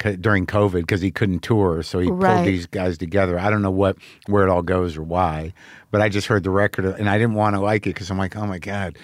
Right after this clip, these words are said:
Speaker 1: Yeah,
Speaker 2: So they
Speaker 1: 'cause
Speaker 2: played the music in the documentary?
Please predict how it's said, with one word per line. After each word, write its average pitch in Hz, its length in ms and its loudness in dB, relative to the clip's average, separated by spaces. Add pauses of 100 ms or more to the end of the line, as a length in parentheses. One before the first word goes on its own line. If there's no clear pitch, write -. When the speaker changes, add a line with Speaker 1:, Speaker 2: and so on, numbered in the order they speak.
(340)
Speaker 1:
Yeah, 117 80 2
Speaker 2:
So 247 80 2
they 240 100 6
Speaker 1:
'cause 214 140 0
Speaker 2:
played 247 240 4
the 262 80 4
music 247 360 2
in 220 120 2
the 220 80 0
documentary? 208 720 -4